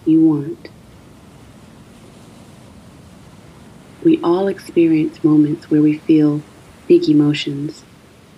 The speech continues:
and that's okay. But you also know that you can deal with those big emotions by breathing deeply or counting to five while you allow yourself to calm down a little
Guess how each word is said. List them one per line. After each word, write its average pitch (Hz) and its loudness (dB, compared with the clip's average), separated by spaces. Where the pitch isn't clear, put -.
and 175 0
that's 185 -8
okay. 202 -8
But - 2
you 156 4
also 180 -4
know 147 -6
that - -4
you 156 4
can 151 2
deal 180 2
with 175 -6
those 151 -2
big 147 -4
emotions 143 -6
by 143 -8
breathing 143 -2
deeply 170 0
or 151 -6
counting 160 -2
to - -12
five 160 -2
while 147 -4
you 147 -2
allow 156 0
yourself 170 -4
to - -18
calm 180 -4
down 156 -4
a 151 -2
little 147 -4